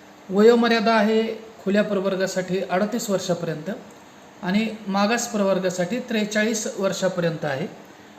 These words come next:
एकूण दोनशे चोपन्न जागा आहेत आणि फॉर्म बुक करण्याची ऑनलाईन एकोणतीस जुलै दोन हजार पंचवीस ही शेवटची तारीख आहे.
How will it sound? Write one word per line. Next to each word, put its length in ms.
एकूण 300
दोनशे 760
चोपन्न 420
जागा 240
आहेत 160
आणि 600
फॉर्म 220
बुक 160
करण्याची 480
ऑनलाईन 460
एकोणतीस 580
जुलै 280
दोन 320
हजार 260
पंचवीस 500
ही 80
शेवटची 500
तारीख 240
आहे. 100